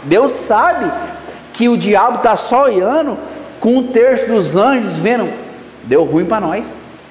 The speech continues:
Deu ruim pra nós. Viu que você foi aprontar? Agora não dá pra voltar mais. Agora vamos infernizar, porque agora não dá mais pra voltar aonde nós morava. Não dá mais. Os anjos caídos não tão lá mais.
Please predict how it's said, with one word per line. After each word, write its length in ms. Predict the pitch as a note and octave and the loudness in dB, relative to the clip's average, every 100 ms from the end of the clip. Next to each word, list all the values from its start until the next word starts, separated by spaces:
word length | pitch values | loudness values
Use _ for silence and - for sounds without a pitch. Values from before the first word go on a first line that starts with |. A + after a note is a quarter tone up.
| - - - - | -20 -20 -20 -16
Deu 360 | B2 D#3 F3+ B3 | -2 4 4 4
ruim 460 | G3 C#3 D#3 B3 | 0 0 2 2
pra 160 | B3+ C4 | 2 0
nós. 320 | E3 F#3+ - - - - | 2 0 -2 -10 -14 -2
Viu 140 | G3 | 0
que 80 | A#3+ | 0
você 80 | C4 | 0
foi 120 | F#3+ | 0
aprontar? 680 | F3 D#3+ G3 D4 - - - | 0 0 2 0 -2 -10 -2
Agora 280 | C#3+ D3+ D#3+ | 2 4 4
não 80 | |
dá 100 | F3 | 2
pra 100 | G3+ | 2
voltar 360 | G3+ A#3 A#3+ C#4 | 2 2 2 0
mais. 480 | C#4 C4+ C#4 - - - - - | -2 -6 -10 -14 -16 -18 -18 -4
Agora 320 | D#3+ D#3 D#3 | 0 2 2
vamos 240 | D3+ F3+ - | 2 0 2
infernizar, 500 | G#3+ A3 B3 F#3+ A3 | 2 2 0 2 0
porque 140 | A3 | 0
agora 200 | F3+ F#3 | 0 0
não 120 | G#3 | 0
dá 240 | G3 B3 D4+ | 0 0 0
mais 240 | B3 A#3 | -2 -2
pra 100 | A3 | -2
voltar 920 | F3+ F#3 E3 - F#3+ D#4 F#3+ - - - - - - - - | 0 -2 -2 0 2 2 -2 -8 -16 -16 -18 -20 -20 -20 -4
aonde 340 | F#3 G3+ A3 G#3+ | 2 2 2 2
nós 160 | A3 | 0
morava. 600 | G#3 A#3 F#3+ G#3 A#3 G#3 - - - - - - | 2 2 2 -2 -4 -8 -10 -16 -18 -18 -14 -2
Não 200 | A3 G3+ | 0 2
dá 180 | G#3+ | 2
mais. 360 | C4 F#3+ C#3+ B2+ | 2 0 -2 -4
Os 180 | D#3+ C3 | -2 0
anjos 280 | G3 G3 - | 0 -2 -4
caídos 420 | G#3 F#3+ G3+ G#3 | 0 0 0 0
não 160 | A3+ | 0
tão 340 | D#4 G#3 B3+ C#4+ | 0 0 2 2
lá 120 | G#3+ | 2
mais. 260 | A3 G#3+ | 0 -4